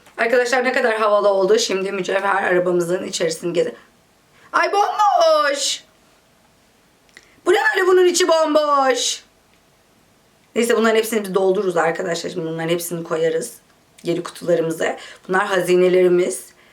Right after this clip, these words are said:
Ay ne oluyor be? Niye gitmiyorsunuz? Arkadaşlar bence bu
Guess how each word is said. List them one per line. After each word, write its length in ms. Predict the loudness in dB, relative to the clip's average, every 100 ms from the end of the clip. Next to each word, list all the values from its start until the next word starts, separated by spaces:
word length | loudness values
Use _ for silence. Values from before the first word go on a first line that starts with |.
| _
Ay 140 | -4 0
ne 60 |
oluyor 260 | 0 0 0
be? 120 | 2
Niye 160 | 2 2
gitmiyorsunuz? 580 | -2 -2 -2 -2 -6 -6 -16 -4
Arkadaşlar 500 | -2 0 0 2 2
bence 240 | 0 0
bu 140 | -2